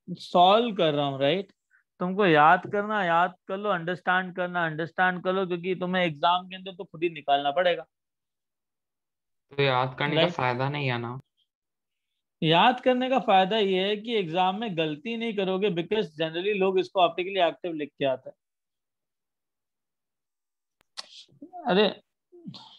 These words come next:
Speaker 1: समझ रहे हैं मैं क्या कह रहा हूँ?
Speaker 2: हाँ,
Speaker 1: जब एक
Speaker 2: समझ
Speaker 1: दो
Speaker 2: रहा हूँ।
Speaker 1: बार पढ़ लिया होता है ना इसको और क्वेश्चन सॉल्व कर लिए होते हैं, दिमाग में आ जाता है, "चलो ठीक है, facial भी optically inactive है।" Correct? मरफैक isomorphism कहते हैं इसको, ठीक है? Now next,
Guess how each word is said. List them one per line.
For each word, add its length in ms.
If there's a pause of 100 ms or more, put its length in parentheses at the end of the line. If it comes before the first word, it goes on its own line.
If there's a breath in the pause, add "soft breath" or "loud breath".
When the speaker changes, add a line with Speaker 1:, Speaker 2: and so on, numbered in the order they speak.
Speaker 1:
समझ 240
रहे 80
हैं 80
मैं 260
क्या 100
कह 40
रहा 100
हूँ? 120 (220)
Speaker 2:
हाँ, 400
Speaker 1:
जब 220
एक 100
Speaker 2:
समझ 100
Speaker 1:
दो 80
Speaker 2:
रहा 140
हूँ। 80
Speaker 1:
बार 100
पढ़ 160
लिया 240
होता 260
है 60
ना 120
इसको 220
और 160
क्वेश्चन 380
सॉल्व 340
कर 120
लिए 120
होते 100
हैं, 100
दिमाग 280
में 140
आ 100
जाता 180
है, 40
"चलो 200
ठीक 200
है, 40
facial 400
भी 120
optically 400
inactive 380
है।" 100 (720)
Correct? 300 (320 loud breath)
मरफैक 420
isomorphism 640
कहते 300
हैं 60
इसको, 440
ठीक 180
है? 180 (380 loud breath)
Now 200
next, 320